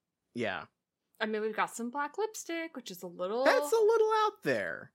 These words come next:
Speaker 2: That's a little out there to wear to Christmas dinner.
Speaker 1: Uh, but then, you know, like, they're, they've got, I guess the Christmas cracker is fashioned like a guy. It's like a Santa. So that's a little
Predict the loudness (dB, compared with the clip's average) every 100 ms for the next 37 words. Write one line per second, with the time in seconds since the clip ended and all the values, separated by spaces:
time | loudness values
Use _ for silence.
0 | _ _ _ -10 -8 -6 0 2 4 4
1 | 2 2 2 4 4 0 -4 -8 -8 -6
2 | -6 -2 2 4 4 4 -2 _ _ _
3 | _ _ _ 6 8 10 8 8 6 4
4 | 0 2 0 2 4 6 6 4 0 2
5 | 2 4 0 2 4 4 2 -2 0 2
6 | 2 -2 -2 -2 -2 -6 2 4 4 2
7 | 0 0 2 4 4 2 -2 0 0 0
8 | -4 -2 2 6 6 4 2 -2 _ _
9 | -8 -6 -6 -4 0 2 2 0 -2 _
10 | _ _ _ _ _ -10 0 4 4 2
11 | -2 -2 -2 -6 -6